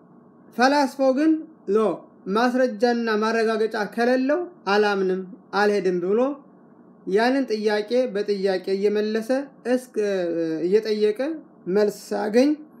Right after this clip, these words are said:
እስከ እድሜው መጨረሻ ድረስ ይኖራል ማለት ነው። እንደሚታወቀው ፈላስፋ፣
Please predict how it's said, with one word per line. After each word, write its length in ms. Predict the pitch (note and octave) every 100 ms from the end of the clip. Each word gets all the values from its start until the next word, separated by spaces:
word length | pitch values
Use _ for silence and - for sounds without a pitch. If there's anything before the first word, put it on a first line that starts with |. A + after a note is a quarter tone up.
| - - -
እስከ 280 | A3 A#3 - A#3
እድሜው 280 | G#3 G#3
መጨረሻ 400 | G3 G3 G3 F#3 F#3
ድረስ 220 | F3+ G3+ - -
ይኖራል 360 | E3+ F3 F3
ማለት 200 | F#3 D#3+
ነው። 120 | C#3 B2+ - - - - - - - -
እንደሚታወቀው 680 | - F3+ G3 G3+ G3 G3+ B3 C4
ፈላስፋ፣ 460 | - F#3+ F#3 -